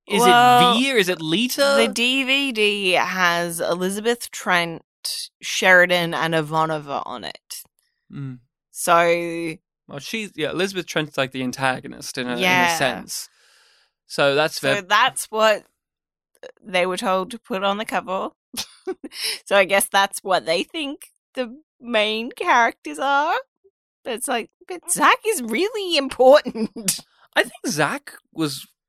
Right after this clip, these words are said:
Speaker 1: more of a lead character in, in this than Sheridan.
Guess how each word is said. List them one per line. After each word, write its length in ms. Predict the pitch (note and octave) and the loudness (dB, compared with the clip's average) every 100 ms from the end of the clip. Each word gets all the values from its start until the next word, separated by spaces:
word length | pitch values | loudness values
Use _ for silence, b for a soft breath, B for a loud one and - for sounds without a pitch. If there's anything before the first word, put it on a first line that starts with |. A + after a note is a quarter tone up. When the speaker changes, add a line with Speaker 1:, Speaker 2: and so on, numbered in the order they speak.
| - | -6
Speaker 1:
more 360 | D#3+ D#3+ D#3+ D3+ | 0 6 8 6
of 120 | C#3 | 4
a 100 | C#3+ | 0
lead 420 | C#3 C#3+ D#3 C#3+ | 0 -4 -4 -6
character 560 | D#3 C#3+ D3+ E3+ D#3+ C#3 | 0 2 2 -2 -4 -4
in, 300 | C#3 C3+ C3+ | -4 -10 -6
in 180 | D3 D3 | -2 0
this 220 | C#3+ C#3 | 0 -2
than 320 | C#3+ D#3 D3 | -2 0 0
Sheridan. 580 | C#3 - D3+ F3+ C#3 | 0 0 0 2 -2